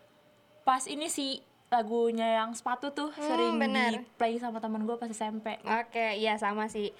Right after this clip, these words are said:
Speaker 2: Gue juga kayak gitu karena waktu itu yang booming banget Sepatu.
Speaker 1: Mm-mm.
Speaker 2: Yang
Speaker 1: Soalnya
Speaker 2: kita selalu bersama tapi tidak
Speaker 1: Iya.
Speaker 2: bisa bersatu.
Speaker 1: Iya, aduh, aduh.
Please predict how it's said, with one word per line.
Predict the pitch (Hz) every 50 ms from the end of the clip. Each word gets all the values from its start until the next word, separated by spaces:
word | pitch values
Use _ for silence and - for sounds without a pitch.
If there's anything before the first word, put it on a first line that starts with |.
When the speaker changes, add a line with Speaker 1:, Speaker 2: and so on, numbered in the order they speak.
| - - - - - -
Speaker 2:
Gue | 226 254 277
juga | 254 262 233 233 233
kayak | 226 226 220 214 220
gitu | 233 254 247
karena | 240 220 220 233 277 302 311 311
waktu | 311 254 240
itu | 247 294 302 311
yang | 302 277 254 247 247 240 240 226
booming | 214 226 226 226 226 220
banget | 220 208 208 220 254 277 - 285
Sepatu. | - 233 233 254 - - 233 214 208 208
Speaker 1:
Mm-mm. | 233 226 233 233 226 226 220 220 214 220 214 - - _ _ -
Speaker 2:
Yang | 226 226 262
Speaker 1:
Soalnya | 254 254 262
Speaker 2:
kita | 262 254 277 285 277
selalu | 285 - 269 247 240 240 240 233
bersama | - 262 233 240 254
tapi | 247 269 254 285
tidak | 285 - 269 240 233
Speaker 1:
Iya. | 226 233
Speaker 2:
bisa | 214 262 233
bersatu. | 226 226 240 - - 254 254 262 - - - - - -
Speaker 1:
Iya, | - - 214 208 202 - - - - -
aduh, | - 233 208 220 202 - - - - - - - -
aduh. | - 226 208 220 208 202